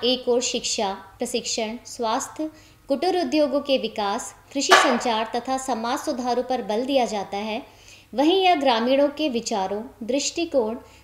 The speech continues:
तथा रुचियों में भी इस तरह के परिवर्तन लाने का प्रयास किया जाता है जिससे ग्रामीण अपना विकास स्वयं करने के योग्य बन सके। इसकी प्राप्ति के लिए सर्वप्रथम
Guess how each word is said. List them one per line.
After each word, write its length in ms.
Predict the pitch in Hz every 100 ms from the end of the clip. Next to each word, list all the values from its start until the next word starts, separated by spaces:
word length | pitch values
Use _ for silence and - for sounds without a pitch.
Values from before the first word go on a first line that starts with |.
| -
तथा 220 | 262 311
रुचियों 520 | 320 277 254 254 302 339
में 220 | 311 269
भी 140 | 285 302
इस 320 | - 339 -
तरह 220 | 320 302
के 180 | 302 311
परिवर्तन 600 | 311 240 220 226 247 269
लाने 260 | 220 208 220
का 260 | 240 240 254 - - - _ -
प्रयास 340 | 226 285 330
किया 200 | 277 247
जाता 320 | 214 190 -
है 240 | 214 226 269 - -
जिससे 320 | 220 269 339
ग्रामीण 540 | 294 233 220 208 240 269 240
अपना 280 | 240 254 254
विकास 520 | 208 214 202 220 -
स्वयं 240 | 302 349
करने 280 | 330 269 233
के 200 | 226 285 392
योग्य 360 | 233 214 190
बन 200 | 185 180
सके। 320 | 175 175 - 170 - _ _ - - - -
इसकी 280 | - 285 381
प्राप्ति 420 | 392 302 285 320 359
के 180 | 339
लिए 180 | 320 330
सर्वप्रथम 840 | 339 302 285 339 339 254 240 214 240